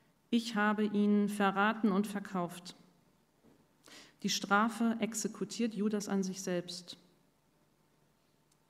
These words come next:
Er erhängt sich und weiß nicht, dass an diesem Tag ein anderer für ihn und seine Schuld sterben wird,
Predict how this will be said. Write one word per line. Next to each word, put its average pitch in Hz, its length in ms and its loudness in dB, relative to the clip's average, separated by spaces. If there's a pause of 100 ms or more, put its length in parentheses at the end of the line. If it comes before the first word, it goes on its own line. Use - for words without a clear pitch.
(600)
Er 185 200 0
erhängt 190 440 -2
sich 160 400 -10 (2250)
und 208 160 6
weiß 208 280 6
nicht, 254 380 8
dass 226 300 0
an 220 240 6
diesem 254 360 6
Tag 226 380 0
ein 196 160 2
anderer 196 540 4
für 190 200 -2
ihn 214 300 6
und 190 160 4
seine 196 300 2
Schuld 226 420 0
sterben 185 480 -2
wird, 160 380 -6